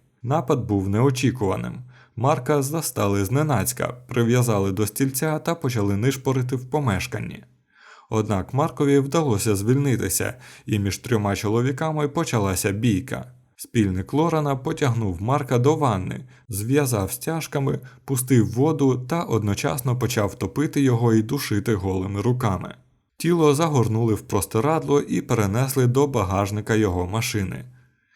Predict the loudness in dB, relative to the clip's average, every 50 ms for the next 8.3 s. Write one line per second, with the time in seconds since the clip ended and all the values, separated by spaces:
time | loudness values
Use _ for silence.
0 | _ -20 _ _ -2 -2 -2 0 0 -2 0 2 2 2 2 2 2 2 2 2
1 | 2 2 0 -2 -2 -2 -4 -4 -4 -2 -4 -4 -2 -2 -4 -2 -2 -2 0 2
2 | 2 4 2 2 4 4 2 2 2 2 2 2 0 -2 -2 -2 -2 -2 -2 -2
3 | 0 0 2 2 2 2 0 -2 -2 -4 -2 0 0 0 0 0 -2 -4 -2 -2
4 | 0 0 0 -2 -4 -6 -6 -4 -2 -2 0 0 0 0 0 -2 -6 -14 -18 -20
5 | _ _ -20 -20 -20 -20 _ -4 -2 0 0 0 0 -2 -2 -2 -2 0 0 0
6 | 0 0 0 0 0 0 0 -2 -2 -2 -4 -2 0 -2 0 0 0 0 0 0
7 | 0 2 2 2 2 2 2 0 2 2 0 0 -2 -2 -4 -2 0 2 2 2
8 | 0 -4 -8 -8 -10